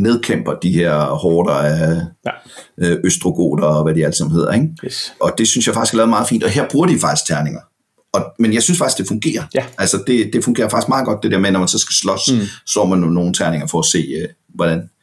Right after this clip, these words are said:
Speaker 1: hvordan det virker.
Speaker 2: Ja.
Speaker 1: Øh, og, og de ting, som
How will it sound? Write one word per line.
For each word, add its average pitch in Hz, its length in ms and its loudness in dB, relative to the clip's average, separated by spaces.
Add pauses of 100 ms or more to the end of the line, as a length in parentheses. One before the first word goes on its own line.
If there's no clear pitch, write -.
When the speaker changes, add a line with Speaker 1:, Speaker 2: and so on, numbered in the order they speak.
(160)
Speaker 1:
hvordan 80 240 0
det 87 120 -2
virker. 85 220 -2 (500)
Speaker 2:
Ja. 95 100 -4 (280)
Speaker 1:
Øh, 87 360 2
og, 90 240 0
og - 140 2
de 147 100 -2
ting, 120 340 -2
som 95 480 0